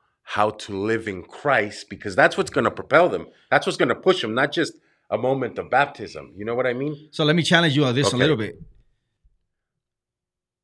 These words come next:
Speaker 2: And I think I, at the same time you're saying this, to love Jesus means to carry a cross for Jesus.
Speaker 1: Of course.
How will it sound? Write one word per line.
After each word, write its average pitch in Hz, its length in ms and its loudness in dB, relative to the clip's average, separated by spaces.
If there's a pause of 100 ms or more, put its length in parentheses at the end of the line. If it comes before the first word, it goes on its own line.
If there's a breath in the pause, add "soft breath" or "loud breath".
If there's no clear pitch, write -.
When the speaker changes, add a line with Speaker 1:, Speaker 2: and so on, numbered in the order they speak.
(140)
Speaker 2:
And 151 120 2
I 135 60 0
think 156 360 -6
I, 135 140 -4
at 123 160 -6
the 120 80 -10
same 139 160 -8
time 139 180 -6
you're 110 80 -6
saying 139 240 -6
this, 101 280 -12 (1400)
to 156 200 -2
love 143 360 -2
Jesus 104 640 -12 (180)
means 131 300 -4
to - 100 -12
carry 127 260 -6
a 98 40 -10
cross 113 240 -12
for - 140 -20
Jesus. - 480 -20
Speaker 1:
Of - 100 -20
course. - 500 -8